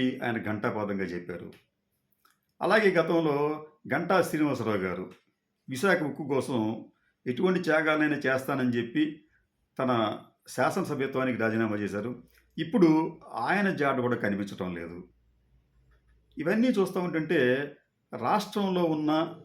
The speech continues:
ఈ ప్రధాన పార్టీలు అయితే ఏవైతే ఉన్నాయో, అంటే అధికారంలో ఉన్న జనసేన కావచ్చు, టీడీపీ కావచ్చు, ఈ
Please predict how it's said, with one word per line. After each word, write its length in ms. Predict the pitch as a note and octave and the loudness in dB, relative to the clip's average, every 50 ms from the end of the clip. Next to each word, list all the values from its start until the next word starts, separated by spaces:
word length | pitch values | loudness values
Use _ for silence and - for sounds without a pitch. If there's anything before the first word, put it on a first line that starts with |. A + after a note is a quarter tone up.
| - - - | -20 -12 -8
ఈ 200 | D3+ D3+ D#3 D3+ | -4 -2 -2 -2
ప్రధాన 400 | - - B2 B2 B2+ C#3+ E3+ F3 E3+ | -4 -2 -2 0 2 2 2 2 2
పార్టీలు 460 | - - B2+ A2 - - A2+ G#2+ A2 | 2 2 2 0 2 -2 0 2 2
అయితే 180 | G#2+ G#2 - A#2+ | 0 2 2 2
ఏవైతే 320 | A2 G#2+ A#2 A#2 A2 A#2+ A2 | 2 2 2 0 0 0 -2
ఉన్నాయో, 300 | G#2+ G#2 G#2 G#2 A2+ C#3+ | 0 0 -2 -2 -2 -2
అంటే 140 | D3 - - A2+ | -4 -2 -2 -2
అధికారంలో 480 | A2+ B2 B2 C3+ C3 A#2+ B2 A#2 A2+ | 0 0 2 2 2 2 0 0 0
ఉన్న 200 | A2 G#2 A2 B2 C#3 D#3+ - - - | -2 -2 -4 -4 -4 -6 -8 -10 -10
జనసేన 440 | A2+ G#2 G#2+ A2+ G#2 - B2+ B2 A2 | -6 -4 -4 -2 -2 -2 -2 -2 -2
కావచ్చు, 340 | G2+ A2 G#2 G#2 G2+ - B2 | -2 -6 -8 -8 -8 -10 -10
టీడీపీ 340 | - A2 A2 G2+ - G2+ | -6 -6 -4 -4 -4 -6
కావచ్చు, 380 | F2+ F#2 F2+ F2 E2+ - - - F#2+ - - - - - - - - - - - - - - _ _ - | -6 -6 -8 -10 -12 -14 -18 -18 -18 -18 -18 -20 -20 -20 -20 -20 -20 -20 -20 -20 -20 -20 -20 _ _ -6
ఈ 100 | E3 F3+ | -2 2